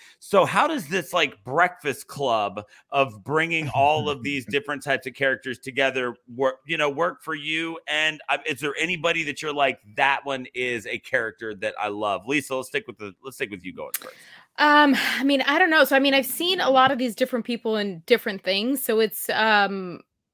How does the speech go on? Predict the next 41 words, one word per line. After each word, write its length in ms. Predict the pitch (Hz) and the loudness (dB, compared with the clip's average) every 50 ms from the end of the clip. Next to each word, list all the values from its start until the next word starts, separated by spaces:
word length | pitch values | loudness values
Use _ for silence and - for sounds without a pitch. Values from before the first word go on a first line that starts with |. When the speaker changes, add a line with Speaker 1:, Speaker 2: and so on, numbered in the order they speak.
| - 233 | -4 -4
Speaker 3:
I 60 | 233 | -2
feel 200 | - 269 277 269 | 2 2 4 6
like 220 | 247 226 208 - | 6 4 4 2
for 280 | - - 240 226 214 208 | -2 0 0 2 2 0
me, 320 | 208 208 226 254 262 262 | 0 -2 0 0 0 0
the 100 | 247 208 | 0 -2
first 260 | - - 233 233 - | -2 -2 -2 -2 -2
thing 140 | - 226 214 | -4 -6 -2
I 40 | 202 | -2
ever 140 | 202 196 214 | -2 -2 -4
saw 180 | - 214 202 | -4 -4 -6
Nina 240 | 202 202 202 208 196 | -4 -4 -4 -4 -4
Dobrev 580 | 185 180 196 202 208 190 202 202 190 185 180 - | -4 -2 -2 -2 -2 -2 -2 0 0 0 -2 -4
in 460 | - - 196 196 190 190 190 185 185 | -4 -4 -4 -4 -4 -6 -8 -8 -6
was 280 | 175 190 190 185 175 160 | -2 -2 -2 -2 -2 -4
Vampire 400 | 180 202 196 196 196 190 180 180 | -2 -2 -2 0 0 0 0 0
Diaries, 480 | 170 143 - - - 98 - - - - | 0 -2 -2 -4 -6 -8 -8 -12 -14 -14
you 200 | - 220 220 208 | -8 -6 -4 -2
know? 260 | 196 196 196 196 208 226 | -2 0 0 0 -2 -2
So 180 | - - 208 | -4 -4 -2
that 200 | 196 202 196 190 | 2 2 2 2
was, 160 | 196 190 180 | 2 -4 -6
she 60 | - 208 | -6 -8
was 120 | 196 180 | -6 -6
Elena 300 | 202 190 196 196 196 185 | -6 -6 -4 -4 -4 -4
Gilbert 340 | 170 185 185 170 190 190 185 | -2 -2 -2 -2 -2 -2 0
on 140 | 185 180 175 | -2 -2 -2
Vampire 380 | 185 185 180 185 196 185 180 | -2 -2 -2 -2 -2 -4 -2
Diaries. 360 | 175 170 170 175 170 175 175 - - - - - - - - | -2 -2 0 -2 -2 -4 -6 -10 -18 -20 -20 -20 -18 -10 -4
And 220 | - 226 220 214 208 | 0 0 2 2 0
so 360 | - - 233 220 220 214 214 | 0 2 2 2 2 2 0
to 140 | - - 233 | -2 -4 -6
see 240 | - - - 254 233 | -6 -2 -2 -2 2
her 120 | 233 254 | 2 2
in 100 | 233 220 | 2 2
that 160 | 208 196 196 | 2 0 0
kind 280 | - - - 208 208 208 | -2 -4 -4 -2 -2 -2
of, 140 | 208 180 180 | -4 -4 -4
like, 580 | 190 190 185 180 180 180 170 _ _ - - _ _ _ _ _ _ _ _ _ | -2 0 2 2 2 0 -2 _ _ -20 -20 _ _ _ _ _ _ _ _ _
supernaturally, 1120 | - - - - - 262 220 247 233 220 220 220 214 214 - - 226 220 208 214 214 208 | -18 -16 -10 -6 -4 -4 -2 0 0 4 6 8 6 6 4 0 -2 -2 0 0 0 0
like, 440 | 202 190 196 190 185 185 180 - - | 0 2 2 4 4 2 2 -2 -8